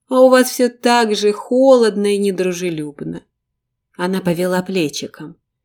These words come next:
Ткань шикарного платья тут же скользнула вниз, оголив белую кожу.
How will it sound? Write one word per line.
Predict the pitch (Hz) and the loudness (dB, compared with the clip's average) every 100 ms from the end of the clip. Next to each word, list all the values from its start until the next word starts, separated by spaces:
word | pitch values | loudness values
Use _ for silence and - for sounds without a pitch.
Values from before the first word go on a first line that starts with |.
| _ | _
Ткань | _ - 262 254 240 | _ -8 0 0 0
шикарного | - 240 240 226 214 208 214 | -4 -6 -4 -2 -2 -4 -6
платья | 220 320 339 - 294 | -4 -4 -4 -2 -4
тут | 277 - 262 262 | -4 -4 -4 -4
же | 254 | -8
скользнула | 240 - 196 190 190 208 226 240 | -10 -6 -6 -4 -4 -4 -4 -4
вниз, | 220 202 175 147 139 - _ _ _ - | -4 -4 -4 -6 -8 -18 _ _ _ -10
оголив | 175 175 175 175 165 | -6 -2 -2 -2 -4
белую | 165 180 165 180 220 | -4 -4 -2 -2 -4
кожу. | _ 240 180 143 139 131 | _ -2 -2 -2 -6 -16